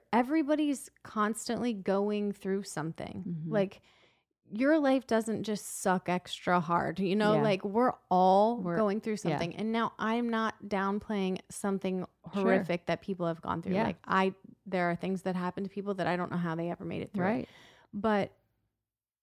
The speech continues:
Speaker 1: I do know that we are all going through
Speaker 2: Mm-hmm.
Speaker 1: something. And, you know, everything
Speaker 2: Everyone
Speaker 1: was
Speaker 2: has a story.
Speaker 1: fine. And then this whole Stellan thing came up, and it
Speaker 2: Shook you.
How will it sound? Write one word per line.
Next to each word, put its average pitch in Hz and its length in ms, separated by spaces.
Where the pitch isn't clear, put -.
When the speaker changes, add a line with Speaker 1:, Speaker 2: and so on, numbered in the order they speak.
Speaker 1:
I 214 120
do 233 340
know 180 400
that 170 260
we 214 240
are 202 220
all 185 200
going 180 380
through 175 200
Speaker 2:
Mm-hmm. 175 80
Speaker 1:
something. 151 400
And, 202 360
you 247 100
know, 226 220
everything 202 300
Speaker 2:
Everyone - 180
Speaker 1:
was 175 100
Speaker 2:
has 165 240
a 160 80
story. 262 460
Speaker 1:
fine. 180 240
And 220 220
then 226 220
this 233 180
whole 247 160
Stellan 240 420
thing 226 160
came 208 240
up, 190 180
and 220 180
it 269 340
Speaker 2:
Shook - 380
you. 175 200